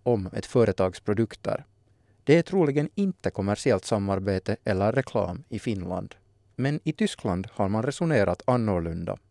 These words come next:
En domstol i Berlin dömde i somras en influerare med femtiotusen följare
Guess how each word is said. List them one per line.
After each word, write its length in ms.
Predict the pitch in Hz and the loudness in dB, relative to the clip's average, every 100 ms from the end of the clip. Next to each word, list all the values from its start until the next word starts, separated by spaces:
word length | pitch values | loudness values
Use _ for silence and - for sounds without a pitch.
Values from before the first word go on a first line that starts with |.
| _ _ _ | _ _ _
En 140 | 101 98 | -2 4
domstol 540 | 139 156 - 131 127 | 4 4 2 2 2
i 80 | 117 | 2
Berlin 580 | 117 107 170 180 95 98 | 2 2 0 0 -2 0
dömde 340 | 131 139 107 | 0 2 2
i 80 | 117 | 2
somras 520 | - 180 143 98 - | 4 2 4 0 0
en 140 | 98 104 | -2 -2
influerare 680 | 110 101 - 139 135 113 117 | -2 -2 2 4 4 4 2
med 200 | 117 131 | 0 0
femtiotusen 760 | - 180 - 104 95 90 90 87 | 0 -2 0 -2 0 -2 -4 2
följare 520 | 165 165 139 135 | 4 6 6 6